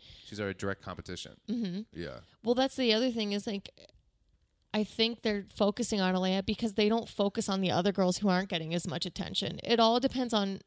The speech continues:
Speaker 2: how pretty you are and how much attention you're getting.
Speaker 1: Mm-hmm.
Speaker 2: And if you're very pretty and you're getting a lot of attention, then you're a threat.
Speaker 1: Yeah.
Speaker 2: But, like, you don't hear anyone complaining, like, I think, <laughs> I don't know, I can't even think of anyone.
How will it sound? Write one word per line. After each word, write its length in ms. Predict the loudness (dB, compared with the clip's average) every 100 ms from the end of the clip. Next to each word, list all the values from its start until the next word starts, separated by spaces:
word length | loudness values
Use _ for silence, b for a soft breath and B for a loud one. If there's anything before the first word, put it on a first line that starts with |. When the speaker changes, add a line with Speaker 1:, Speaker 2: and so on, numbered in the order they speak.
| -6
Speaker 2:
how 160 | -6
pretty 240 | -2 -2 0
you 140 | 0
are 180 | 0 0
and 160 | -2 -2
how 80 |
much 120 | -4 -6
attention 420 | -4 -6 -4 -2
you're 120 | -2
getting. 320 | -4 -6 -6
Speaker 1:
Mm-hmm. 100 | -8 -12 B _
Speaker 2:
And 120 | -6
if 140 | -4 -4
you're 80 |
very 240 | -4 -4 -4
pretty 260 | 0 0
and 80 | 2
you're 120 | 0
getting 220 | -2 -4 -6
a 40 |
lot 160 | -6 -4
of 80 |
attention, 460 | -6 -6 -6 -4 -2
then 120 | -2
you're 140 | -2 -4
a 20 |
threat. 420 | -4 -2 -2 -4 -10
Speaker 1:
Yeah. 220 | -10 -6 2
Speaker 2:
But, 100 | 4
like, 120 | 4 4
you 140 | 2
don't 160 | 2 0
hear 140 | -4
anyone 340 | -4 -2 -2
complaining, 520 | -2 -2 0 0 -2 -2
like, 340 | -4 -6 -12 b b b b b b b b b b b _
I 160 | 2 2
think, 360 | 2 0 0 -8 -18 _ _ _ _ _ _ -10
<laughs> 480 | -6 -6 -8 _ -2
I 100 | 0
don't 100 | 2
know, 60 | 4
I 200 | 2 0
can't 180 | -2
even 160 | -2 -2
think 120 | -2
of 60 | -2
anyone. 260 | 0 0